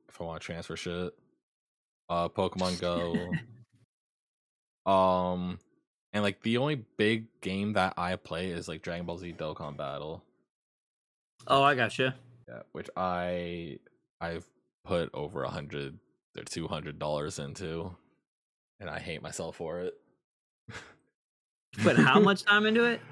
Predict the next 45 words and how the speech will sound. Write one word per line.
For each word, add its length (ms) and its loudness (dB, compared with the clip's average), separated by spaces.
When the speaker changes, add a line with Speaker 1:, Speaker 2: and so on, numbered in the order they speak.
Speaker 1:
I, 200 6
I've 160 4
put, 200 6
like, 280 4
I 60 -6
mean, 160 -6
I've, 280 0
I 80 -2
put 160 6
in, 40 4
like, 120 2
a 40 0
lot 300 6
of 60 -4
time. 360 -4
I 100 0
have, 180 -2
I 120 2
have 160 0
over 260 0
a 100 -2
thousand 420 -4
login 420 -4
days. 500 -10
Yeah. 420 -4
Speaker 2:
God 380 6
damn! 640 6
Speaker 1:
I, 120 6
I've 180 8
been 160 0
playing 320 6
since, 240 2
like, 200 4
year 440 2
one, 480 4
year 320 2
two, 240 -2
or 100 4
<laughs> 0 -
something 240 2
like 140 4
that, 140 6
on 220 6
and 100 0
off, 420 0